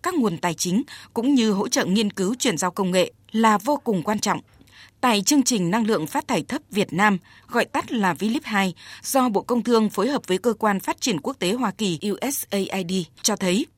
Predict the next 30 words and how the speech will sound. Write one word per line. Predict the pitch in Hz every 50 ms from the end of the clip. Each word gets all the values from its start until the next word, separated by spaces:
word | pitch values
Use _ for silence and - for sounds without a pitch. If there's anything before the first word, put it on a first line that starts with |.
| _ _ _ _ _ -
U | - 202 208 190 - 247 285
S | - - - -
A | - 220
I | 214 190 - 202 202 180 208 202 190 180
D | -
đã | 180 180 151
hỗ | - 269 240 -
trợ | - 294 226 -
cơ | - - 226
quan | 202 - 220 202 196 185
quản | - 196 175
lý, | 165 160 170 175 202 302 - - - - - -
nghiên | 247 277 269 254
cứu, | - - 208 196 254 349
rà | 349 330 285 208 175
soát | 151 - - 294 330 -
kinh | - 226 202
nghiệm | 202 190 - -
quốc | - 302 - -
tế | 196 180 180 247
và | 294 - 202
chính | - 185 160 190
sách | - - 311 -
quốc | - 359 370 -
gia | - 226 208 196 175
về | 156 185 156
biến | 123 160 165
đổi | 226 269 196
khí | - - 180
hậu | 240 277 208 -